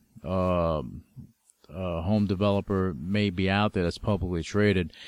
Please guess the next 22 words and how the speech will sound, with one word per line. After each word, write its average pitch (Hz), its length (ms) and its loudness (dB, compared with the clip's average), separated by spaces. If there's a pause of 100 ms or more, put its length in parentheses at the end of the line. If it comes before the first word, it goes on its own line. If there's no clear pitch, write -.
(200)
they're 95 160 0
all 113 240 6
getting 95 300 0
impacted. 87 640 -6 (400)
Unless 104 380 0
you 104 200 4
are 101 180 2
innovative 87 840 0
and 95 200 -4
you 92 120 0
have 104 640 0
something 90 480 -4
new 90 420 0 (420)
that 92 200 2
is 90 680 -2 (720)
basically 104 520 0
catering 92 920 0
to 101 180 -4
the 95 180 0
affordable 95 540 -2
housing 101 500 0
market, 87 440 -6